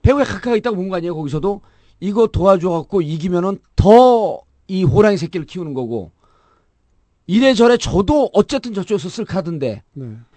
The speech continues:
Speaker 1: 박근혜 쪽에서는 입장을 취할 수가 없었던 거죠. 아니,
Speaker 2: 그
Speaker 1: 입 막아놓고 몸뚱이 또 꽁꽁 묶어놓고 움직이라고 하니.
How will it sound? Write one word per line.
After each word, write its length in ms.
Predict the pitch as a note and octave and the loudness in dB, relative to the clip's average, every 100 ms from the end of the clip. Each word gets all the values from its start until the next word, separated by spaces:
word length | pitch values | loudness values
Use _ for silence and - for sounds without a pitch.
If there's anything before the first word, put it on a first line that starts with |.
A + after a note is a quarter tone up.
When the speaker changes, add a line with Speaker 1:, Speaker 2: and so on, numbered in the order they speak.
| _ | _
Speaker 1:
박근혜 360 | - G3+ D4+ D4 | 2 2 4 2
쪽에서는 340 | C#4+ C4 C4 | 2 -2 0
입장을 720 | G3 E3 C4 C4 C4 G#3+ A#2 - - - | 0 2 4 6 4 2 -4 -10 -18 -6
취할 240 | - D#4 | 2 2
수가 140 | - A3+ | 2 -4
없었던 320 | C#3 F3+ D3+ | -4 -6 -4
거죠. 340 | C3 A2+ A2+ F#2+ - - | -4 -4 -6 -10 -18 -2
아니, 200 | F3 F3+ | 4 6
Speaker 2:
그 40 | |
Speaker 1:
입 60 | G3 | 6
막아놓고 420 | B3 A#3 A3 G#3 | 6 6 4 2
몸뚱이 380 | G3 G#3+ G#3 A3 | 4 4 2 -2
또 100 | B3 G#3 - - | -2 -10 -10 0
꽁꽁 280 | C4 B3+ | 2 4
묶어놓고 340 | G#3+ F3+ G#3 G3 | 2 4 4 4
움직이라고 460 | G3+ A#3 A#3 A3 F#3 | 2 2 4 4 2
하니. 300 | F3+ D3 G#2 | 0 -2 -6